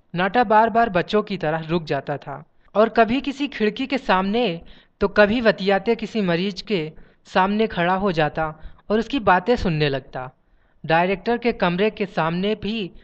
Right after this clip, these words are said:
एक छोटी सी लाइन लगी थी। यहाँ पर नाटा फिर ठिठक गया। अधेड़ उम्र का एक सरदार नाटे को डॉक्टर समझ बैठा था और उसकी आस्तीन पकड़कर उससे बार बार पूछ रहा था, "क्यों डॉक्टर साहिब,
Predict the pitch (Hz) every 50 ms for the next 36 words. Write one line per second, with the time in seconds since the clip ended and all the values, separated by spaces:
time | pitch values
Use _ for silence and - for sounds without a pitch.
0 | - - _ - 220 214 - - - 208 196 190 247 254 - - 254 214 180 165
1 | 180 196 196 165 139 131 143 139 - - - 135 135 - _ _ _ _ - _
2 | _ _ _ 170 170 180 226 247 240 277 262 233 202 185 175 175 220 214 214 -
3 | 220 214 - - 180 - - 180 175 151 135 131 135 131 135 160 - _ _ -
4 | - - - - - - 180 180 165 170 214 233 233 233 - 226 220 220 220 220
5 | - 214 202 190 - 196 196 196 - - 190 175 170 160 175 180 185 185 175 165
6 | 165 156 185 185 190 - 165 147 151 170 - _ - - - - - 165 190 190
7 | 196 190 - 240 240 - 208 175 170 180 156 156 151 139 135 - - 147 135 -
8 | - 135 147 160 _ _ _ - 190 208 220 233 208 - - 247 233 226 202 196
9 | 190 185 - - 226 226 - - 170 - 202 202 196 202 175 151 151 147 - -
10 | - - - - - 196 185 - - - 262 254 202 175 190 190 208 226 233 196
11 | 190 208 208 214 208 220 - 185 196 190 - 190 180 214 220 220 - 233 202 156
12 | 143 170 - _ _ _ - - _ _ _ - 233 247 226 220 175 156 160 -
13 | 175 165 - 180 156 156 185 233 226